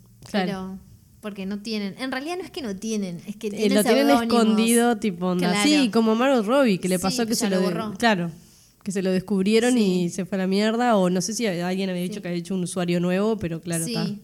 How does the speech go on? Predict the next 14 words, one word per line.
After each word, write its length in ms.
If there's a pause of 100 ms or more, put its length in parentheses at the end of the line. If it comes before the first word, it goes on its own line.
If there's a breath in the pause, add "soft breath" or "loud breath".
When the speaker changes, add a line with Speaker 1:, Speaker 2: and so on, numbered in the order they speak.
Speaker 2:
ta, 220
pero 140
no 80
lo 100
sabemos. 460
Speaker 1:
Claro. 240 (640 soft breath)
Speaker 2:
Mismo 260
algunos 340
te 80
dicen, 320
tipo, 200
"Ay, 220
reuso 500
Letterboxd" 680